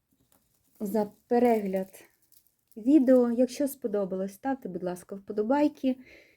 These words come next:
Якщо сподобався намиста, будь ласка, заходьте, дивіться. Якщо щось сподобалось, питайте в мене, можливо,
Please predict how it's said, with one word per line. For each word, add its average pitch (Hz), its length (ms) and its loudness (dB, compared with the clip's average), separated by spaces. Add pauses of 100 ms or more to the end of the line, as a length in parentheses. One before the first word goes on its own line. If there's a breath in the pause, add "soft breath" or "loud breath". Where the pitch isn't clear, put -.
(120)
Якщо 254 220 2
сподобався 220 960 -2 (400 soft breath)
намиста, 233 540 2
будь 185 180 -8
ласка, 202 280 -4
заходьте, 254 720 -4 (1600)
дивіться. 240 1000 2
Якщо 226 280 -8
щось 220 260 -6
сподобалось, 214 720 0
питайте 285 580 0
в 277 100 6
мене, 240 380 4
можливо, 202 640 -4